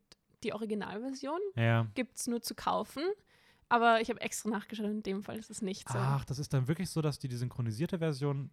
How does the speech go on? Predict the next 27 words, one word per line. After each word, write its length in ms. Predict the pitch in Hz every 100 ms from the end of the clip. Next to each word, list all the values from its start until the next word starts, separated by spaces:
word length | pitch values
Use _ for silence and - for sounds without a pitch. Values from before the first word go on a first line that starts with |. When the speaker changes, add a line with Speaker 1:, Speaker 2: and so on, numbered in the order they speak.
| -
Speaker 2:
kostenlos 880 | - 120 - - 156 160 160 160 -
haben, 180 | 156 156
sag 140 | 156
ich 120 | 151
mal, 240 | 156 160 156
und 80 | 226
Speaker 1:
Ja, 160 | 214
Speaker 2:
die 60 | 214
Speaker 1:
genau. 340 | 202 202 214 220
Wenn 80 | 233
du 60 | 214
quasi 220 | 220 214
auf 80 | -
dem 160 | 202
deutschen 880 | 196 190 196 - 202 196 190 190 190 - -
Amazon 460 | 208 190 202 185
bist, 300 | 185 220 -
dann 120 | 214 -
ist 180 | 220
es 80 | -
Speaker 2:
Boah, 100 | 92
ist 120 | 92
Speaker 1:
halt 100 | 95 98
Speaker 2:
das 60 |
eklig. 400 | 104 - 101 - _ _ - -
Speaker 1:
Ich 160 | - -
weiß. 120 | 262